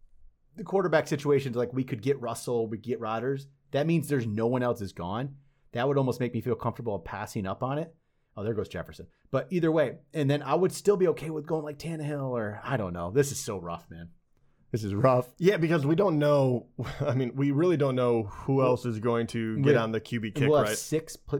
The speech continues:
Speaker 1: picks in between here.
Speaker 2: Yeah, that, that's the very dangerous part. And, yeah, hey, if like, you would probably pick the higher rated individual and then wait on Jalen Hurts because that's what people are
Speaker 1: Hurt-,
Speaker 2: gonna
Speaker 1: Hurts
Speaker 2: look
Speaker 1: is
Speaker 2: at, right?
Speaker 1: gone.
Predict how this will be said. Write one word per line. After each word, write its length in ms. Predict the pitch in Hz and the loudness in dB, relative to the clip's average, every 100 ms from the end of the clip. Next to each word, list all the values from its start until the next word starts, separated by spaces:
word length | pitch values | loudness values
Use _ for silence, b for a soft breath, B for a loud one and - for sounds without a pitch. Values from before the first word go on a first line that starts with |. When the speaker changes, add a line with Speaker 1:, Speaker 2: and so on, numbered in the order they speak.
| 143 | -4
Speaker 1:
picks 260 | 135 120 | -6 -4
in 120 | 113 110 | -4 -4
between 400 | 101 - 98 85 | -4 -6 -8 -8
here. 240 | 85 - _ _ _ - | -12 -16 _ _ _ -8
Speaker 2:
Yeah, 200 | 120 - - | -6 -6 -10
that, 320 | 131 139 147 - - | -2 2 2 -2 -12
that's 360 | 135 156 170 | 0 2 2
the 400 | - 139 127 113 - _ _ | 0 0 2 -2 -4 _ _
very 360 | 117 123 127 120 | -8 -2 -2 0
dangerous 440 | 110 110 110 110 | -2 -2 -2 -6
part. 240 | - 120 | -2 0
And, 160 | 151 190 175 | 0 -2 -2
yeah, 260 | 254 277 | 0 2
hey, 280 | 214 185 120 101 | 2 0 -2 -2
if 320 | 139 120 - - - _ _ _ _ _ _ | -4 -4 -8 -20 -20 _ _ _ _ _ _
like, 280 | - 139 135 | 2 2 2
you 220 | 143 135 | 0 2
would 120 | 143 139 | 2 2
probably 300 | 196 208 151 | 2 4 2
pick 340 | - 143 139 | 2 0 0
the 340 | 117 117 113 110 | -4 -2 -2 -4
higher 360 | - 131 131 | 0 2 2
rated 440 | 113 110 117 120 113 | 0 -2 -2 -4 -4
individual 720 | 123 123 113 117 123 123 120 | -4 -4 -4 -4 0 -2 -2
and 160 | 135 120 | -6 -4
then 180 | 117 107 | -4 -4
wait 220 | 113 113 | -4 -2
on 140 | 110 107 | -2 -2
Jalen 300 | 110 107 104 | -4 -4 -2
Hurts 200 | 110 110 | -4 -4
because 200 | 120 110 | -6 0
that's 200 | 156 131 | 0 0
what 140 | 127 | -2
people 220 | 131 117 | -2 0
are 60 | 113 | 2
Speaker 1:
Hurt-, 240 | 151 - | 4 2
Speaker 2:
gonna 80 | 131 | 2
Speaker 1:
Hurts 200 | 135 110 | 2 2
Speaker 2:
look 100 | 104 | 0
Speaker 1:
is 0 | |
Speaker 2:
at, 20 | 117 | -2
right? 40 | |
Speaker 1:
gone. 220 | 101 82 | -2 -6